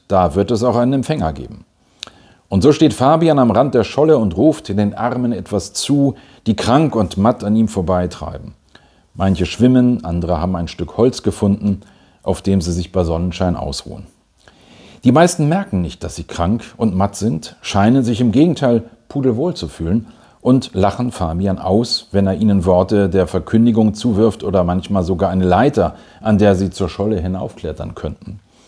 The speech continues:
Aber nur selten hört einer, hört einer auf und greift einer zu. Die meisten beklagen, dass auf der Scholle zu wenig Platz sei. Oder sie mögen kein Eis, sind Sonnenanbeter und Hitzefanatiker.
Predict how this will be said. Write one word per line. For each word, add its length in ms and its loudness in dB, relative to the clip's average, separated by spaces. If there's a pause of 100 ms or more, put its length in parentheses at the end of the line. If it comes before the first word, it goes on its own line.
(640)
Aber 180 4
nur 160 6
selten 400 4
hört 240 -2
einer, 540 -2 (800)
hört 200 4
einer 280 2
auf 220 2
und 140 0
greift 280 0
einer 220 0
zu. 460 -4
Die 100 -6
meisten 540 0
beklagen, 680 2
dass 140 0
auf 140 -6
der 120 -2
Scholle 360 0
zu 180 -6
wenig 300 -2
Platz 420 -2
sei. 320 -8 (480)
Oder 180 -4
sie 120 -2
mögen 260 2
kein 180 0
Eis, 600 0 (260)
sind 240 -6
Sonnenanbeter 760 2
und 80 -2
Hitzefanatiker. 960 -6